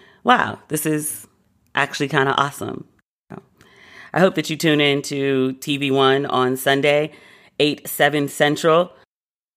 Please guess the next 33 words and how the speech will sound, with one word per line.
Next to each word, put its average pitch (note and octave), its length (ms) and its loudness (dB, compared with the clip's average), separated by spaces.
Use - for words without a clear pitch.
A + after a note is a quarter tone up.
People G#3+ 200 -6
keep C4 140 -2
asking D#3 320 0
me C#3 100 0
what C#3 140 2
I'm C#3 120 2
gonna C3+ 180 0
do B2+ 420 0
to, C3 160 -4
like, B2+ 200 -2
celebrate C3 440 0
the B2 80 -6
film, B2+ 440 -2
and B2 140 -2
I B2+ 140 0
was C3+ 180 -4
like, B2 340 -2
"I'm G3 100 -2
going A#3+ 200 -4
to C3 80 -4
sleep." - 500 -10
<laughs> - 40 -20
Like, E3+ 640 2
the E3+ 160 0
work F3+ 320 2
is D#3 160 -4
done. C3+ 420 2
I've D#3 200 -4
done D#3+ 240 0
the D#3+ 80 -4
work. C#3 420 0
I, A#2+ 160 -10
I, C3+ 280 -2